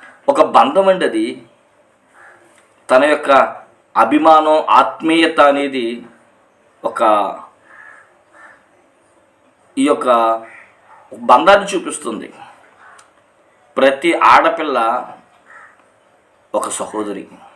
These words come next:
మనము మిరియామును చూడొచ్చు. మిరియాములో ఆ గుణాలు కనబడతాయి. తన తమ్ముడైన మోషేని నైలు నదిలో వడ-, పడవేయాల్సి వచ్చినప్పుడు అక్కగా ఎంతగా తపన పడిందో.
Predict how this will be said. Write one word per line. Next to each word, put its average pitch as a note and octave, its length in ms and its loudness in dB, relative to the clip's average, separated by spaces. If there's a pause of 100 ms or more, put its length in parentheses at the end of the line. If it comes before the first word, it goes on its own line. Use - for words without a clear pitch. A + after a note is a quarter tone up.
(1500)
మనము C#3 560 2 (640)
మిరియామును D3+ 500 2
చూడొచ్చు. A#2+ 540 -10 (1500)
మిరియాములో C3+ 520 2
ఆ - 80 -2
గుణాలు B2 280 0
కనబడతాయి. G#2 560 -6 (1040)
తన A#2 120 2
తమ్ముడైన C#3+ 520 2
మోషేని B2+ 800 -4 (260)
నైలు B2+ 320 2
నదిలో C#3+ 300 2
వడ-, C3 300 2
పడవేయాల్సి C3+ 500 0
వచ్చినప్పుడు A#2 680 -6 (440)
అక్కగా C#3+ 300 -2
ఎంతగా C3 640 -2
తపన C#3 160 -4
పడిందో. A2+ 440 -4